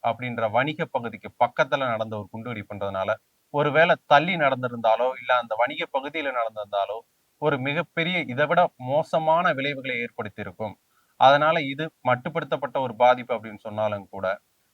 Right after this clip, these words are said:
ஒருவேளை இது போகிற வழியில் வெடிக்கப்பட்டதா, இல்ல இந்த இடத்துல தான் வெடிக்கணும் அப்படின்னு சொல்லிட்டு முன்னாடியே வந்து குறிப்பிடுத்த, கரெக்டா பிளான் பண்ணி நடந்ததா அப்படின்ற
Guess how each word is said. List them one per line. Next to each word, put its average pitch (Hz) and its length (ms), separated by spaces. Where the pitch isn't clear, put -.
ஒருவேளை 165 520
இது 127 160
போகிற 180 400
வழியில் 143 360
வெடிக்கப்பட்டதா, 117 640
இல்ல 156 140
இந்த 143 220
இடத்துல 160 420
தான் 170 180
வெடிக்கணும் 143 600
அப்படின்னு 120 400
சொல்லிட்டு 117 420
முன்னாடியே 160 540
வந்து 135 340
குறிப்பிடுத்த, 143 680
கரெக்டா 143 460
பிளான் 143 360
பண்ணி 143 280
நடந்ததா 127 460
அப்படின்ற 113 360